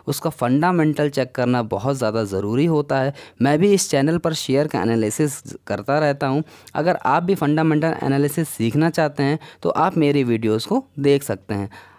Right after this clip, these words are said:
अब फंडामेंटल्स को देखने के बाद जब आप इसे बैक करेंगे तो यहाँ पर टेक्निकल्स का ऑप्शन भी आपको दिखाई दे रहा है। टेक्निकल्स पर क्लिक करके आप इसके और भी डिटेल्स चेक कर सकते हैं,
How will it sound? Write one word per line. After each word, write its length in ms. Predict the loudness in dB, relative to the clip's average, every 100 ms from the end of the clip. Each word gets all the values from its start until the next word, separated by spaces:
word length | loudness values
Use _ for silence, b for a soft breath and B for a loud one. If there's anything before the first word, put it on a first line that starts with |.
| -2
अब 120 | -2
फंडामेंटल्स 720 | 0 2 2 2 2 2 0
को 120 | -2 0
देखने 380 | 0 0 0 0
के 120 | 0
बाद 240 | 0 -2 -4 B -2
जब 180 | 0 2
आप 160 | 0
इसे 220 | 0 0 -2
बैक 340 | -2 -2 -2
करेंगे 500 | -2 0 2 0 -2 -8 _ _ _ _ _ _ _ _ _ _ _ -20 -8 0
तो 80 |
यहाँ 340 | 2 2 0 0
पर 160 | -2 -2 -4
टेक्निकल्स 560 | 0 0 2 0 0
का 100 | -4
ऑप्शन 420 | -2 -2 -2 0 2
भी 100 | 2
आपको 380 | 0 -2 -4 -6 B -6
दिखाई 360 | -6 -2 -2 0
दे 160 | 0
रहा 100 | 0
है। 60 | -2
टेक्निकल्स 560 | -2 0 0 2 -2 0
पर 160 | -2
क्लिक 260 | 0 -2 0
करके 220 | -2 -2 -4
आप 260 | -2 -2 -2
इसके 240 | -6 -4 -6 -2
और 240 | 2 2 2
भी 240 | -2 -2 -2
डिटेल्स 600 | -2 0 0 0 -2 -14 _
चेक 240 | -2 -2 -2
कर 140 | -6
सकते 340 | -6 -12 -10 -10
हैं, 200 | -10